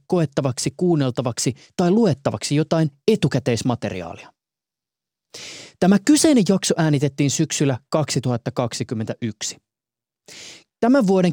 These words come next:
kesäksi emme saaneet jaksoa äänitettyä, koska vaikka olimme jo ehtineet sopia haastattelun, se jouduttiin perumaan. Ajattelimme kuitenkin palata aiheen äärelle poikkeuksellisesti hieman myöhemmin.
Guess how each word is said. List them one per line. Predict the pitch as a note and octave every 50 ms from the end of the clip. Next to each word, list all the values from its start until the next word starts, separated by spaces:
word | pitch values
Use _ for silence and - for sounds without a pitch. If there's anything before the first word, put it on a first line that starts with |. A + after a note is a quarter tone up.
| - -
kesäksi | A3 A#3 A3 - A3 - - - - -
emme | G3 A3+ A3+ G#3+
saaneet | - F#3+ D#3+ D3 D3 C#3 C#3 D3+
jaksoa | C#3+ C3+ - - C#3+ B2+ -
äänitettyä, | C#3 B2+ A#2+ A2+ A2+ - A#2 - - - B2+ A#2 - _ _ _ _ _ _ _ _ _ _ -
koska | - D3 C3+ - D#3 C3
vaikka | E3+ G3 G#3+ - F#3+
olimme | F#3 F#3 E3+ D#3+ D3+ D3+
jo | C#3 C3+ C3+
ehtineet | - C3+ B2 - B2+ B2+ A#2 -
sopia | - F#3+ G3 - D#3 A2
haastattelun, | F#2 - D#3 E3+ F#3+ F3+ - - E3 _ - F3 D#3+ E3 D#3 C#3 - _ _ _ _ _ _ -
se | - - F3
jouduttiin | F3 E3+ D#3+ D3+ C#3 C3+ - C#3+ C3 A2 -
perumaan. | C#3+ B2+ A2+ A#2 G#2+ G2+ F#2+ - - - - _ _ _ _ _ _ _ _ _ _ _ - - - - - - - -
Ajattelimme | - C#4 D#4 C#4+ - - E3 D3 D3+ F#3 -
kuitenkin | - A3+ G#3 F#3+ E3 C#3+ E3 C#3+
palata | - F3 E3+ C#3+ - - _ -
aiheen | F3 E3+ D3 A#2+ B2+ A#2 A#2+ -
äärelle | C3 B2+ A#2+ A2+ A2+ A2 A2 - _ _ -
poikkeuksellisesti | - D#3+ C#3+ C3+ C#3 - A#2 G#2+ - - A#2+ G#2+ G#2 - A#2 - - A2 - _ -
hieman | D3+ C3+ A#2 A2 G#2+
myöhemmin. | G#2+ G#2+ G#2 F#2 G2 G2 F#2+ F#2+ -